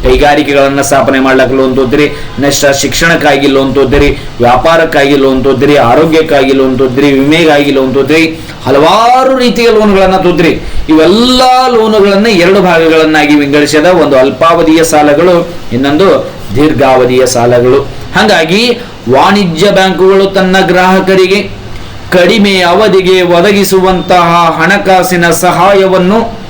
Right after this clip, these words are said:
ಅಲ್ಪಾವಧಿಯ ಸಾಲಗಳು ಎಂದು ಕರೆಯುತ್ತೇವೆ. ಅಲ್ಪಾವಧಿ ಮೀನ್ಸ್ ಶಾರ್ಟ್ ಟರ್ಮ್ ಲೋನ್, ಶಾರ್ಟ್ ಟರ್ಮ್ ಲೋನ್, ಶಾರ್ಟ್ ಟರ್ಮ್ ಲೋನ್ ಕಡಿಮೆ ಅವಧಿಗೆ ನಿಮಗೆ ಸಾಲವನ್ನ ಕೊಡುತ್ತದೆ, ಅದನ್ನ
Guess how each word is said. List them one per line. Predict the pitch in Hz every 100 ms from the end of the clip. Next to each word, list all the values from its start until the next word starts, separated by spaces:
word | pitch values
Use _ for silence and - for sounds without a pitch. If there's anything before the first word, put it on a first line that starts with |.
| - -
ಅಲ್ಪಾವಧಿಯ | 170 196 - 180 175 175 175 175
ಸಾಲಗಳು | 180 170 170 170
ಎಂದು | 170 165 165 165
ಕರೆಯುತ್ತೇವೆ. | 165 170 165 170 165 147
ಅಲ್ಪಾವಧಿ | 147 151 160 165 165
ಮೀನ್ಸ್ | 170 185 190 208 170 - - - - - -
ಶಾರ್ಟ್ | 175 175 170 -
ಟರ್ಮ್ | 196 185 185 180
ಲೋನ್, | 190 196 190 - - - - - -
ಶಾರ್ಟ್ | 165 160 -
ಟರ್ಮ್ | 170 196 226 170 - - - 127
ಲೋನ್, | 160 202 165 131
ಶಾರ್ಟ್ | - 156 -
ಟರ್ಮ್ | 185 185 180
ಲೋನ್ | 185 170
ಕಡಿಮೆ | 165 170 185
ಅವಧಿಗೆ | 180 180 175
ನಿಮಗೆ | 175 175 175
ಸಾಲವನ್ನ | 160 165 165 165 165 165
ಕೊಡುತ್ತದೆ, | 156 156 170 160
ಅದನ್ನ | 151 185